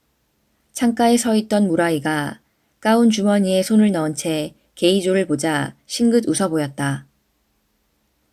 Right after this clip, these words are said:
"아주 적절한 시기에 나타나 주셨습니다. 그렇소?" "원장님께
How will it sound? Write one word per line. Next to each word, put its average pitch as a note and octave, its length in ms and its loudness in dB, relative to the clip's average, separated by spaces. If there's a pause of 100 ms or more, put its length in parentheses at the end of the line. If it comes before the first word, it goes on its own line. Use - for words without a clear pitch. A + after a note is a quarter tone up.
(200)
"아주 F#3+ 280 0
적절한 G#3 440 0
시기에 F#3+ 480 -2
나타나 F3 340 -2
주셨습니다. C#3+ 840 -6 (800)
그렇소?" G3 580 -6 (1200)
"원장님께 F#3 840 -2